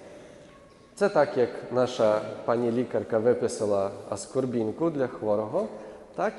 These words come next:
Ісус виписує нам теж рецепт для нашого щастя, для нашого духовного здоров'я.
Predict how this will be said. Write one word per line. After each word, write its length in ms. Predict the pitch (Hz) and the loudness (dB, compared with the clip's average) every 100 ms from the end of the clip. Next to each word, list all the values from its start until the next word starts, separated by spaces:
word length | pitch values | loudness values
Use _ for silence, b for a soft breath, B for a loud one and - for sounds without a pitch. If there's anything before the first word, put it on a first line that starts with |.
| - | -6
Ісус 580 | - - 123 196 - - - - 110 | -6 0 0 0 -2 -12 -14 -12 -8
виписує 760 | 120 196 - 135 131 - 175 170 | 0 0 4 2 2 0 2 4
нам 300 | 123 120 147 | 4 2 2
теж 460 | - 110 143 - - - | 0 0 0 -2 -12 -6
рецепт 800 | 113 147 - 117 110 170 - - - - | -2 -2 0 4 4 2 -2 -14 -16 -12
для 320 | 113 113 147 | -4 2 4
нашого 560 | 165 107 117 - 131 143 | 4 2 0 -4 -4 -4
щастя, 540 | 143 170 160 - - | -2 0 0 -2 -6
для 160 | 101 110 | -2 0
нашого 460 | 117 127 - 151 156 | 0 -2 -2 0 0
духовного 580 | 117 - 104 117 120 | -2 -6 -6 -6 -6
здоров'я. 540 | 117 139 160 151 113 | -2 4 6 6 4